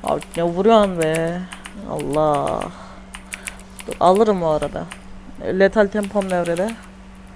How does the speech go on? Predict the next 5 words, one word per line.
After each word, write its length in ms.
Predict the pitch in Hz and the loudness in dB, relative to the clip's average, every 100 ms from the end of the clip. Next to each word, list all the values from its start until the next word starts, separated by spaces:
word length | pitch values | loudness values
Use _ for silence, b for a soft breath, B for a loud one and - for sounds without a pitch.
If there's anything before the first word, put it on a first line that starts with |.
| - B - - - - - - | -18 B -12 -12 -12 -12 -10 -4
Hortum 380 | 180 190 202 - | -2 -4 -10 -8
az. 180 | - 190 - - - - - - - - - - - - - - - - - - - - - - - - | -8 -8 -12 -16 -16 -14 -12 -12 -14 -14 -14 -16 -16 -18 -16 -14 -14 -14 -14 -14 -14 -16 -18 -14 -8 -2
W 280 | 180 180 | 0 0
yeme, 220 | 180 180 175 | 0 0 -2
Allah. 440 | 165 165 156 | -2 -4 -6